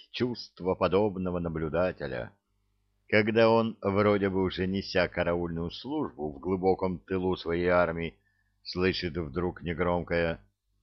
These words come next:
«Стой, как стоишь, и держу руки на виду». Трусов ни в мафии, ни в спецслужбах не держат. Так что по прошествии краткого и вполне естественного замешательства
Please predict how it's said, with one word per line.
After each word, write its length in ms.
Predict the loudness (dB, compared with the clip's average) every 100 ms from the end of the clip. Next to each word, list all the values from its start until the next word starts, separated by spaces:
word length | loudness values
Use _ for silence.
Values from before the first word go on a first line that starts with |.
| _ _
«Стой, 340 | -6 0 0
как 240 | 0 -2 -4
стоишь, 540 | -4 -2 -2 -4 -8
и 80 | -6
держу 360 | -6 -4 -4
руки 280 | -4 -6 -6
на 120 | -6
виду». 440 | -6 -4 -2 -4 -8 _ _ _ _ _ _ _ _ _ _ -4
Трусов 580 | -2 -2 -2 -4 -4 -2
ни 100 | 0
в 140 | 0
мафии, 640 | 2 4 4 2 -4 -4 -2
ни 120 | -2
в 100 | -2
спецслужбах 1160 | -4 -2 -2 -2 -14 -12 -6 -4 -6 -4 -4 -4
не 140 | -6
держат. 480 | -2 -2 -2 -6 -12 _ _ _ _ _ _ _ 2
Так 240 | 2 2
что 260 | -2 0 2
по 160 | 0
прошествии 760 | -2 -2 -4 0 0 -2 -4 -6
краткого 800 | -2 0 2 0 _ -8 -4 -4
и 20 |
вполне 420 | -2 0 0 0 -2
естественного 920 | -2 -4 -2 0 0 -4 -2 0 -2
замешательства 960 | -4 -4 0 0 0 -6 -12 -6 -6